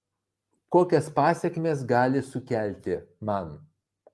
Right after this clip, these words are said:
Kokie būtų argumentai už šitą sprendimą ir prieš šitą sprendimą. Jau vien tik toks svarstymas, ypatingai jeigu jisai vyksta raštu, ypatingai jeigu jisai vyksta kalbant su savo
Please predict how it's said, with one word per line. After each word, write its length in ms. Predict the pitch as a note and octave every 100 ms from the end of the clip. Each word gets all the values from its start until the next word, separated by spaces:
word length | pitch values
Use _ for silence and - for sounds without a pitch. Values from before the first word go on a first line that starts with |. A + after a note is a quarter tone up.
| _
Kokie 320 | F#3 G3 F#3+
būtų 400 | D#3 F3 G3+ F#3+ F3 -
argumentai 960 | D3+ D3+ D3 D#3 F3+ F#3+ D#3+ D3 C#3 -
už 240 | D#3+ G3+ -
šitą 240 | A3+ G3+ F#3+
sprendimą 640 | - F3+ F3 F#3 F3+ E3+ D#3+ - _ _
ir 220 | - E3 D#3+
prieš 480 | D#3+ F3 E3 - - _ _ -
šitą 320 | - C3+ A#2 -
sprendimą. 480 | A#2 G#2+ G2+ F2+ - _ _ _ _ _ _ _ _ _ _ _ _ _ _
Jau 240 | C#3+ G3 G3
vien 240 | G#3 A#3 A3
tik 160 | G3+ -
toks 240 | G#3 G3+
svarstymas, 800 | D#3+ F#3+ A3 - G3+ F3+ D#3 B2
ypatingai 540 | F3 E3+ D#3 E3+ D#3+ E3
jeigu 180 | D#3+ C#3+
jisai 160 | D3+
vyksta 400 | D3 F3 - D3
raštu, 640 | C#3+ - - G3 F3 - - _ _ -
ypatingai 640 | E3+ F3 D#3+ E3 D#3 D#3
jeigu 160 | D3+ C#3+
jisai 160 | C#3+
vyksta 320 | F3 - B2+ -
kalbant 480 | D#3 E3 D3 C3+ A#2+
su 80 | A#2
savo 560 | - C#3+ C#3 C3+ B2+